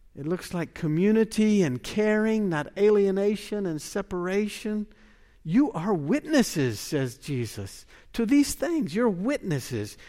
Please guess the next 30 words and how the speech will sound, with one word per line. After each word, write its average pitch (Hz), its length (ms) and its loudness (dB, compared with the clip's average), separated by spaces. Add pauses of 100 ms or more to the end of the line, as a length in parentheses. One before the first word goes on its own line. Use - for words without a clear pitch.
(180)
You're 254 160 -2
to 233 180 2
live 196 580 2
this 165 540 -6
way. 180 560 -8 (800)
You're 180 160 -6
to 185 140 -2
embody 170 480 -2
this 165 280 -4
message 185 480 -8
with 139 120 -10
how 151 160 -8
you 156 160 -6
live, 160 320 -4
with 135 120 -8
what 185 140 -6
you 175 100 -4
do. 147 580 -2 (480)
God 190 280 -2
is 185 120 0
God. 135 540 0 (160)
God 202 180 2
is 190 120 2
always 208 340 6
at 185 120 6
work. 147 300 0
God 202 180 0
is 190 120 0
always 202 280 4
present. 139 480 -2